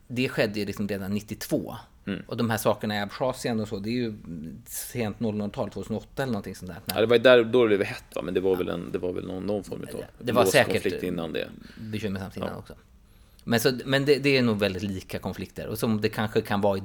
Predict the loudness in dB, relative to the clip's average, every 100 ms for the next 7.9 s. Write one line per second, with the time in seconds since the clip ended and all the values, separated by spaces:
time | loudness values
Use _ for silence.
0 | -4 -4 -4 -6 -6 -6 -6 -8 -20 -20
1 | -20 -6 -2 2 6 8 8 6 2 0
2 | 0 0 0 0 -2 -4 0 0 0 -2
3 | -4 -6 -12 -20 -20 -20 _ _ _ -12
4 | -4 -2 4 6 8 6 0 -2 0 0
5 | 2 4 4 4 -4 -4 -2 -2 0 2
6 | 4 2 4 4 4 2 4 4 2 -4
7 | -4 -4 -4 -4 -4 -6 -6 -8